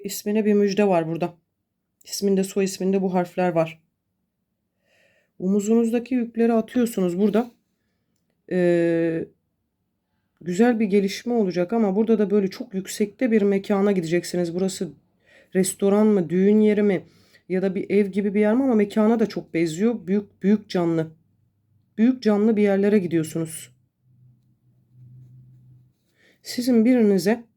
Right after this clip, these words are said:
deniz kenarında bir yer nasip olacak. Ama toprak, ama mekan, kendiniz yaptıracaksınız, ama ev yaptıracaksınız ama şu an denizi olan bir yerde oturmuyorsunuz. Oradan bir yer nasip olacak size.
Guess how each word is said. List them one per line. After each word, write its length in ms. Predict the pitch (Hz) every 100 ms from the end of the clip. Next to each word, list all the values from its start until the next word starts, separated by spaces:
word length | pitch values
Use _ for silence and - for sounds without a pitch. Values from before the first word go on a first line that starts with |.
| _ _ _ _ _ _ _ _ _
deniz 360 | 156 214 277 -
kenarında 420 | 226 208 196 208
bir 80 | 190
yer 200 | 196 190
nasip 260 | 165 175
olacak. 440 | 165 160 170 175 - _ _ _ _ _ _ -
Ama 240 | 190 190
toprak, 480 | 196 196 - 190 -
ama 220 | 190 190
mekan, 480 | 196 190 - 196 196
kendiniz 440 | 196 190 196 190
yaptıracaksınız, 760 | 196 196 - 185 196 196 196 196
ama 220 | 202 202
ev 80 | 202
yaptıracaksınız 800 | 196 190 185 180 208 202 185 196
ama 280 | 233 262 - _ _
şu 180 | - 247
an 160 | 226 190
denizi 320 | 214 214 226
olan 320 | 226 214 233
bir 60 | 202
yerde 240 | 185 185
oturmuyorsunuz. 880 | 226 226 196 156 151 156 151 - - _ _ _ _ _ _ _ -
Oradan 360 | 294 254 285
bir 60 | 247
yer 180 | 254 247
nasip 260 | 226 233
olacak 360 | 202 190 196 196
size. 340 | - 160 165